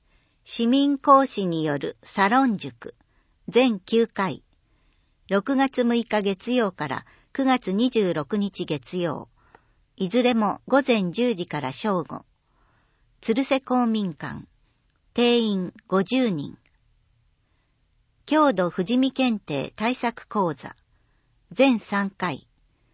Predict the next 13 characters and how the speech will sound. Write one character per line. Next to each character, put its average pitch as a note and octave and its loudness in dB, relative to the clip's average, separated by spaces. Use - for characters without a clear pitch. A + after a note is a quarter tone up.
六 F#3+ 0
月 C4+ 0
十 C4 2
四 F3+ 0
日 - -8
火 D#3 -6
曜、 E3+ -4
南 A#3 2
畑 B3+ 0
城 A3 0
資 G#3 -4
料 F#3 0
館。 - -14